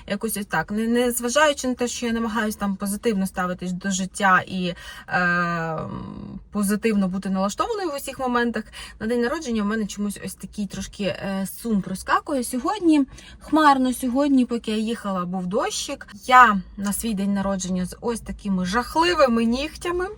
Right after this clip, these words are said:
Завтра я нарешті їх перероблю. Так, в мене палець червоний від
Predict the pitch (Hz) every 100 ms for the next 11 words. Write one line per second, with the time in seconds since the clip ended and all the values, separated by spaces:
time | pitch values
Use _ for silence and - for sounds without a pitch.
0 | - - 202 220 226 220 208 202 202 208
1 | 208 - 196 - 190 185 180 185 202 220
2 | 359 190 185 190 185 - 190 196 202 -
3 | 202 202 - 190 208